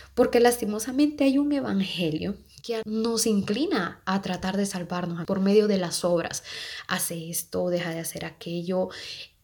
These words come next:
esta regla tenés que seguir para poder ser salvo. Incluso hay algunas personas que creen que pueden ganarse la salvación, así como quien se gana, qué sé yo, una subasta de un pollo. <laughs> Pero eso no funciona así.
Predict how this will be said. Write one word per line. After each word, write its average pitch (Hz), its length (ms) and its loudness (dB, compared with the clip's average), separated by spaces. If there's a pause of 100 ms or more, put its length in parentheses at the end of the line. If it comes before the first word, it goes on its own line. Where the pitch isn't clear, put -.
(240)
esta 220 320 6
regla 180 360 0
tenés 180 260 -6
que 190 140 -8
seguir 208 640 0
para 214 320 4
poder 160 280 -8
ser 175 220 -6
salvo. 185 520 -2
Incluso 254 680 0
hay 220 120 2
algunas 247 340 -2
personas 214 500 -4
que - 180 -10
creen 226 300 -4
que - 80 -4
pueden 220 340 -4
ganarse 190 540 -4
la 196 120 -4
salvación, 190 520 -6
así - 160 -8
como 226 280 -12
quien 196 380 0
se 180 220 -2
gana, 190 400 -4 (560)
qué 196 320 4
sé 214 240 0
yo, 190 240 4
una 202 380 6
subasta - 440 -2
de 202 100 0
un 214 160 -2
pollo. 220 320 -4 (420)
<laughs> - 460 -4
Pero 220 220 8
eso 214 160 8
no 214 300 4
funciona 208 560 2
así. 226 320 0